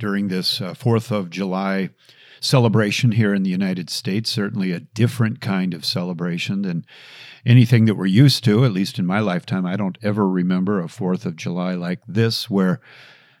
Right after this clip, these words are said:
where freedom was the topic and, uh, what was happening in the world was anything but freedom and anything that pe-, anything but peace right now.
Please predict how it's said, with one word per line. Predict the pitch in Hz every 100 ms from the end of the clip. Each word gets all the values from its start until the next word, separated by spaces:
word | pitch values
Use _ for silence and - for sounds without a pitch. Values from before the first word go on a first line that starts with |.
| _
where | - 117 110
freedom | - 147 131 120
was | 113 110 -
the | 104
topic | 123 123 139 131 -
and, | 104 107 104 101
uh, | 104 101
what | 98 110
was | 110 95
happening | 113 117 117 107 104
in |
the | 101
world | 98 107 110 110
was | 92 92 92 -
anything | 107 104 - 95 78
but | 98 117 - -
freedom | - - 123 117 101 98 120
and | 85
anything | 104 - 98
that | 87 -
pe-, | - 120 123
anything | 104 113 104
but | 92 85
peace | - 185 170
right | 113 80 -
now. | 82 82